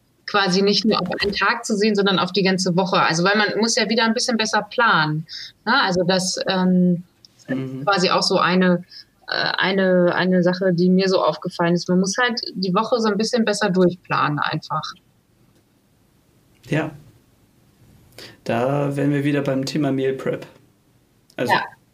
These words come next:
Speaker 1: ja.
Speaker 2: zumindest für mich zum Teil. Und, ähm, das kann ich halt auf jeden Fall nur ans Herz legen, wenn man sowas anfängt, ähm, macht einen Plan. Überlegt euch vorher, was ihr, was ihr essen wollt und wann ihr was essen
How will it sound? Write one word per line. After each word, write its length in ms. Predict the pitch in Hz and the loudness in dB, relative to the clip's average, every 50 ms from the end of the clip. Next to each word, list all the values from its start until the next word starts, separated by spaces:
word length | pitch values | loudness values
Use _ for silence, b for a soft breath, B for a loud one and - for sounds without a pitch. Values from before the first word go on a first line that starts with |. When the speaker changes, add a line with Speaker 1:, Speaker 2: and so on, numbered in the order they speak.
| _ - | _ -4
Speaker 1:
ja. 320 | 214 202 196 185 190 - - - - - | -2 0 0 0 -2 -6 -12 -18 -16 -14
Speaker 2:
zumindest 540 | - - 123 120 113 117 120 113 - - - | -8 -6 -4 -2 -2 -2 -4 -4 -6 -8 -8
für 160 | - - 120 | -6 -6 -4
mich 280 | 120 117 110 113 - - - - _ _ - - | -2 -2 -4 -4 -8 -12 -18 -20 _ _ -20 -18
zum 220 | - - 156 - - | -12 -8 -8 -6 -6
Teil. 360 | - - - - - - - - B B B B B B B B B - | -6 -6 -4 -4 -4 -6 -8 -12 B B B B B B B B B -8
Und, 880 | - - - 127 123 123 120 120 123 117 120 123 123 123 117 - - | -6 -2 -2 0 0 0 0 0 -2 -2 -2 -4 -4 -4 -6 -6 -4
ähm, 480 | 127 123 120 117 120 120 120 120 127 - _ B B B B B B - | -4 -4 -4 -4 -4 -4 -6 -6 -10 -12 _ B B B B B B -8
das 160 | - 117 - | -8 -6 -2
kann 140 | - 165 170 | 0 0 0
ich 120 | 156 147 | 0 0
halt 220 | 143 143 143 139 - | 0 -2 -2 -2 -4
auf 180 | 131 131 - | -4 -4 -2
jeden 160 | 143 139 160 | -2 -2 -2
Fall 240 | 165 170 147 135 131 | -2 -2 -2 -2 -2
nur 180 | 131 135 139 135 | -2 -2 -4 -4
ans 180 | 127 120 - | -4 -4 -4
Herz 220 | 123 127 127 127 - | -2 -2 -2 -2 -4
legen, 200 | 151 139 131 120 | -4 -4 -4 -4
wenn 120 | 127 123 131 | -4 -4 -4
man 160 | 131 127 127 | -4 -4 -4
sowas 300 | 127 120 123 120 117 - | -4 -4 -4 -4 -4 -4
anfängt, 840 | - 127 131 143 143 - - 123 117 120 127 135 156 165 - - - B B B B B B B B B - - - | -4 -4 -2 -4 -4 -4 -4 -4 -4 -2 -4 -4 -4 -4 -6 -10 -14 B B B B B B B B B -14 -8 -8
ähm, 340 | - - - - - - - - - - - | -6 -6 -4 -6 -6 -8 -10 -14 -20 -12 -6
macht 340 | - 139 127 120 117 - - - - | -4 -4 -4 -4 -6 -8 -10 -8 -4
einen 340 | 143 127 120 117 117 117 | -4 -2 -2 -2 -2 -4
Plan. 520 | 117 - - 120 107 107 110 113 113 113 113 - - - - - _ _ _ _ _ _ _ - - - - | -6 -6 -4 -4 -2 -2 0 -2 -2 -4 -6 -8 -14 -20 -20 -20 _ _ _ _ _ _ _ -18 -12 -8 -4
Überlegt 420 | 156 127 135 127 127 127 - - | -2 -2 0 0 0 -2 -2 -2
euch 140 | 139 123 117 | -4 -4 -4
vorher, 480 | - - - 131 123 120 120 120 120 120 | -4 -2 -2 0 0 0 -2 -2 -4 -4
was 180 | 113 113 - - | -4 -6 -4 -4
ihr, 440 | - 127 123 120 120 123 131 135 - | -2 -2 -2 -2 -4 -4 -8 -8 -8
was 160 | - 139 139 | -8 -6 -6
ihr 140 | - - - | -6 -6 -6
essen 300 | 156 - - 147 127 120 131 | -6 -6 -4 -4 -4 -4 -4
wollt 400 | 127 127 123 123 127 127 127 - | -4 -2 -2 -2 -2 -2 -4 -4
und 380 | 123 123 123 123 123 123 123 | -4 -4 -4 -4 -6 -6 -6
wann 220 | 127 127 135 139 - | -6 -4 -2 -2 -2
ihr 200 | 147 139 131 135 | -4 -4 -4 -6
was 180 | 131 117 - | -6 -8 -6
essen 480 | - - 113 - - 131 123 123 123 | -6 -8 -6 -4 -4 -6 -6 -6 -10